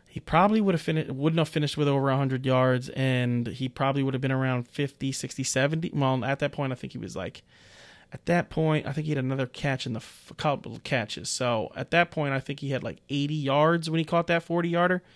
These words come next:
So he probably gets around seventy or eighty yards instead of getting over the century mark. Um, so I think Devonta Smith, uh, will be shadowed by Diggs, and that matchup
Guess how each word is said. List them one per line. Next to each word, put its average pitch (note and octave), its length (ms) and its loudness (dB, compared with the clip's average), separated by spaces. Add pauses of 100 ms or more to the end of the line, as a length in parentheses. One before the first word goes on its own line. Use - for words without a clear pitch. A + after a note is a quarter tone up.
(720)
So D3 380 8
he D3+ 60 6
probably F#3 360 10
gets E3+ 260 -2
around D#3 360 2
seventy D3 720 0
or C#3 100 2
eighty D3 260 2
yards F3+ 320 4
instead C#3 260 0
of C3 100 -2
getting C3 180 2
over B2+ 140 2
the A#2+ 100 -8
century D3 340 0
mark. G3+ 380 4 (640)
Um, A#2+ 440 2
so B2+ 540 4
I D3+ 140 2
think D#3 340 -2
Devonta C#3 380 0
Smith, - 560 -4 (1200)
uh, A#2+ 400 -2
will C#3+ 280 2
be C3 120 0
shadowed C3+ 540 2
by B2 160 4
Diggs, D3 540 0 (300)
and B2 560 2 (380)
that B2+ 460 2
matchup B2+ 420 -2